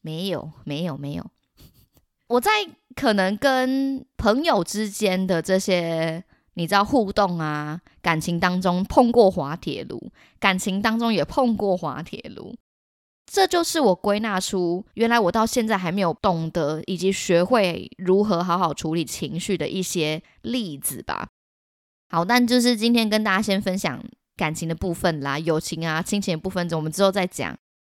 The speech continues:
所以这件事情之后呢，大学的时候，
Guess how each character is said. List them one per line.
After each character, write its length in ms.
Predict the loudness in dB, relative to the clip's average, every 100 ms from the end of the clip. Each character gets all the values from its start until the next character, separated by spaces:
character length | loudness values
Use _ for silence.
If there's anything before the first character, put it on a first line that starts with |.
| _ -6
所 140 | -2
以 40 |
这 140 | 0 0
件 160 | 0
事 100 | -2
情 180 | -2 0
之 220 | 2 2
后 280 | 4 4 2
呢， 380 | 0 -2 -2 -6 -10 _
大 200 | -4 -2
学 160 | -2 -2
的 100 | -2
时 140 | -4
候， 200 | -4 -4